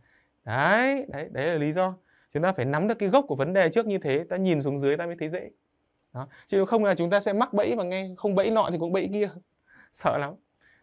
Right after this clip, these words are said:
Đấy, thêm một lần nữa thầy khẳng định là các em không chỉ nắm chắc kiến thức nhé, chúng ta phải có thêm một số các cái tinh tế khi làm bài. Đấy, một có những cái dự đoán, được chưa nhỉ? Đó. Mà những cái này thì chỉ có thể là phải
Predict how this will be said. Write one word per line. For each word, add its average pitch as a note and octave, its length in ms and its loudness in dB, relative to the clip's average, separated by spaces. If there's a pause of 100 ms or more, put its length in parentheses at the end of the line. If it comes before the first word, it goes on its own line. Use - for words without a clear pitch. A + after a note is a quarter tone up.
Đấy, C3+ 300 -4
thêm F#3+ 120 -2
một F3+ 80 4
lần D#3 160 4
nữa F3 140 4
thầy F#3 100 0
khẳng C#3 160 -2
định C#3 160 0
là C#3 100 -2
các D#3 120 -2
em F3 80 -2
không F3+ 160 -2
chỉ C#3 160 0
nắm A#2 200 -4
chắc G#3 160 -4
kiến C#3 140 -2
thức G#3+ 160 -2
nhé, G#3+ 140 -4 (320)
chúng C#3+ 120 -4
ta F3 240 -2
phải A2+ 160 -6
có A#2+ 140 0
thêm E3+ 220 -4
một C3 100 -2
số C3 180 -6
các D#3+ 140 -6
cái D3 220 -10
tinh F#3 180 0
tế D3 200 4
khi G#3 100 -2
làm E3 160 -6
bài. C3+ 140 -10 (1080)
Đấy, C3 120 -8
một D3 140 -12
có C3 160 -8
những F3 140 -6
cái G3 100 0
dự F#3+ 180 4
đoán, C#3+ 260 4 (200)
được C#3+ 140 -10
chưa E3 80 -4
nhỉ? D3 100 -2 (180)
Đó. A2 200 -10 (340)
Mà B2+ 100 -4
những F#3 140 0
cái A3+ 80 6
này E3 240 2 (240)
thì C3 120 0
chỉ C#3+ 160 2
có D3 100 4
thể D#3+ 180 2
là A#2 160 0
phải A#2 240 -2